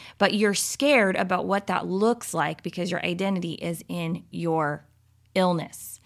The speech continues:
How many times have you been scared? God said he's going to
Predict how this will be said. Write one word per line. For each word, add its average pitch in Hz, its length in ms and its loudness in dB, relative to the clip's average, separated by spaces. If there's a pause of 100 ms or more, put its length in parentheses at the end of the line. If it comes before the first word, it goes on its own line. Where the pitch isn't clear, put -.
(300)
How 240 280 4
many 233 260 6
times 180 760 0 (260)
have 202 200 2
you 202 120 2
been 180 160 2
scared? 180 680 2 (220)
God 208 260 6
said 208 160 2
he's 185 140 2
going 185 360 0
to 170 400 -2